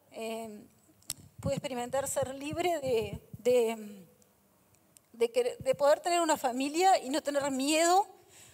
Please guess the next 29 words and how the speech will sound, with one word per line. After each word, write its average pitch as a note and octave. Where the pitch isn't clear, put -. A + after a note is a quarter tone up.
a G#3+
que, B3
a A#3
que C4
no, B3
a A#3+
no C#4
ser C#4+
feliz, D4
a, C4+
a A3+
no A#3+
tener A#3
hijos, C#4
a, A3+
o A#3
sea, A#3+
a B3
rebelarme C#4
contra C4
las B3+
situaciones C4
por B3
causa C#4
de C#4
lo B3+
que B3
me A#3+
pasó, C#4+